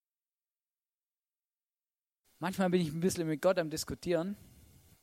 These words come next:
Und ich weiß noch, eines Tages hatte ich mal wie so einen Gedanke, der mir in den Kopf gesch-, ge-, gesprungen ist. Und dann hab ich wieder so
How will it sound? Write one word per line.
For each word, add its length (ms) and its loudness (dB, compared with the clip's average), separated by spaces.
Und 300 -4
ich 140 -4
weiß 200 -2
noch, 100 -4
eines 280 -2
Tages 300 -2
hatte 100 -2
ich 80 -10
mal 140 0
wie 80 -2
so 140 0
einen 100 0
Gedanke, 640 -4
der 100 -4
mir 80 -8
in 80 -6
den 40 -10
Kopf 240 -2
gesch-, 220 -8
ge-, 200 -12
gesprungen 500 -4
ist. 200 -8
Und 40 -8
dann 220 -6
hab 140 -6
ich 140 -6
wieder 200 -2
so 380 2